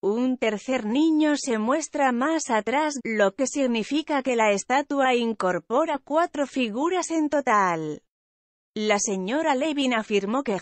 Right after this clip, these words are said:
Harry estaba poniendo una cara enorme y falsa durante la ceremonia.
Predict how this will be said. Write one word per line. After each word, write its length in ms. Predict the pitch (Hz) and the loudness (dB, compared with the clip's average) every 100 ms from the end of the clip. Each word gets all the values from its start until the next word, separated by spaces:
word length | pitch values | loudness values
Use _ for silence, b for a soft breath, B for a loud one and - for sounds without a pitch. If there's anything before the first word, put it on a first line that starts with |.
| - | -2
Harry 400 | 240 285 269 254 | -2 -2 0 2
estaba 460 | 220 - 262 285 | 0 0 0 0
poniendo 640 | 262 214 208 302 311 262 220 | -2 -4 -2 0 2 2 2
una 300 | 294 269 240 | 2 2 0
cara 380 | 247 262 269 | 0 2 2
enorme 500 | 240 247 320 294 277 | 2 2 2 2 2
y 80 | 254 | 0
falsa 560 | 220 - 320 330 - 269 | -4 -2 0 0 -2 -2
durante 480 | 240 233 214 208 202 | 0 0 0 0 0
la 140 | 180 | 0
ceremonia. 960 | 180 269 262 247 226 208 185 180 170 | 0 0 2 2 0 -2 -2 -4 -6